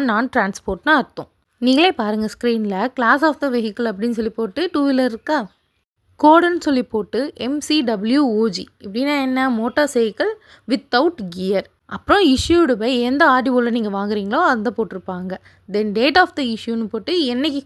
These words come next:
கொடுத்தாங்க அப்படின்னு சொல்லி போட்டிருப்பாங்க. So நெக்ஸ்ட் தான் வெஹிக்கிள் கேட்டகரி என் டின்னு இருக்கும். நான்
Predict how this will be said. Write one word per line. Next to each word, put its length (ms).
கொடுத்தாங்க 480
அப்படின்னு 260
சொல்லி 160
போட்டிருப்பாங்க. 460
So 60
நெக்ஸ்ட் 240
தான் 160
வெஹிக்கிள் 420
கேட்டகரி 400
என் 180
டின்னு 240
இருக்கும். 240
நான் 200